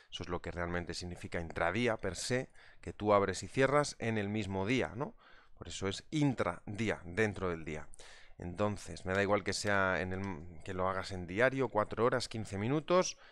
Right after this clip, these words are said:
abres el martes y cierras el martes el trade. Normalmente se entiende que operas en marcos temporales pequeños, ¿vale?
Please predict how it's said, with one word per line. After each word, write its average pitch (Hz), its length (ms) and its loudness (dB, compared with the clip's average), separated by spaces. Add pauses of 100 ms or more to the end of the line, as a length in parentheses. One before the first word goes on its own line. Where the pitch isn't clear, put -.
(220)
abres 110 460 4
el 104 140 2
martes 147 640 4
y 113 140 -4
cierras 101 420 2
el 90 80 -2
martes 85 400 -2
el 73 100 -10
trade. 64 300 -12 (1600)
Normalmente 90 520 -2
se 104 80 -2
entiende 107 340 2
que 98 100 0
operas 104 360 2
en 101 80 -2
marcos 101 320 -2
temporales 98 500 0
pequeños, 78 640 -8
¿vale? 147 320 2